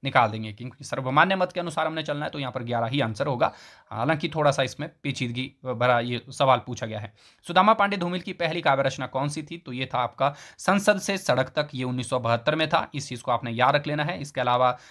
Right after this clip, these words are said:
दूसरे नंबर पर था उसका कल सुनना मुझे, और तीसरे नंबर पर सुदामा पांडे का प्रजातंत्र, इस तरीके से ये सही हो जाना था।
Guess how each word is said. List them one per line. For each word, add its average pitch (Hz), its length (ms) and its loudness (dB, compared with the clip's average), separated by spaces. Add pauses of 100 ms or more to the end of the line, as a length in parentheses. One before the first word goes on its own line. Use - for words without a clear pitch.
(100)
दूसरे 147 200 -6
नंबर 135 180 -2
पर 123 140 -2
था 127 120 -2
उसका 117 200 -4
कल 117 180 -2
सुनना 127 300 0
मुझे, 165 220 -2
और 196 80 0
तीसरे 131 240 -8
नंबर 113 140 -6
पर 135 100 -10
सुदामा 110 300 -4
पांडे 107 220 -6
का 139 100 -8
प्रजातंत्र, 113 520 -8
इस - 120 -12
तरीके 110 220 -10
से 101 120 -12
ये 139 280 -8
सही 120 180 -6
हो 110 100 -4
जाना 104 200 -4
था। 104 220 -6